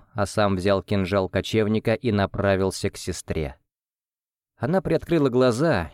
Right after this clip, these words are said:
и, увидев, что я приближаюсь, отрывисто зашептала. «Усадьба окружена. Твои друзья не смогут сбежать.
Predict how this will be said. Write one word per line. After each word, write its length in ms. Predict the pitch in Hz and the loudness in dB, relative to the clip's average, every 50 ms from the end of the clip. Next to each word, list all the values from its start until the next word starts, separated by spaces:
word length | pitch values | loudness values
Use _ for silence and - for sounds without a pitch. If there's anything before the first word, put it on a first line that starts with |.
| - - | -6 -2
и, 80 | 104 | 0
увидев, 380 | 107 104 104 107 107 104 101 - | 2 2 2 2 2 0 -2 -2
что 100 | - 107 | 0 0
я 160 | 107 107 98 | 0 0 2
приближаюсь, 720 | 104 104 92 101 104 101 107 131 135 135 135 - - - _ _ _ _ _ _ | 0 0 0 2 0 2 2 2 4 2 2 0 -4 -16 _ _ _ _ _ _
отрывисто 800 | - 107 110 - - 104 107 120 123 117 117 - - - 117 113 | -8 -8 -6 -4 -4 -2 0 0 0 0 0 -2 -2 -2 -2 -2
зашептала. 720 | 101 101 104 - - - - - - 90 85 80 78 73 - _ _ _ _ _ _ _ _ _ _ _ _ _ _ _ _ _ - | 0 -2 -2 -2 -4 -6 -4 -2 -2 -2 -2 -2 -6 -10 -14 _ _ _ _ _ _ _ _ _ _ _ _ _ _ _ _ _ -4
«Усадьба 460 | 190 - - 143 147 131 143 - - _ - | -4 -2 -2 -4 -4 -2 -2 -4 -4 _ -6
окружена. 500 | - 160 - - 175 147 190 185 151 101 - - _ _ _ _ _ _ _ _ | -6 -4 -2 -2 0 2 2 2 2 0 -2 -8 _ _ _ _ _ _ _ _
Твои 220 | - 160 170 170 170 | -4 -2 -2 0 2
друзья 320 | 175 185 165 143 190 185 | 2 2 2 4 2 2
не 100 | 185 175 | 2 0
смогут 320 | - 190 196 175 143 139 117 | 0 2 2 2 2 0 0
сбежать. 400 | 123 135 107 113 104 - - | 0 0 0 0 -2 -4 -6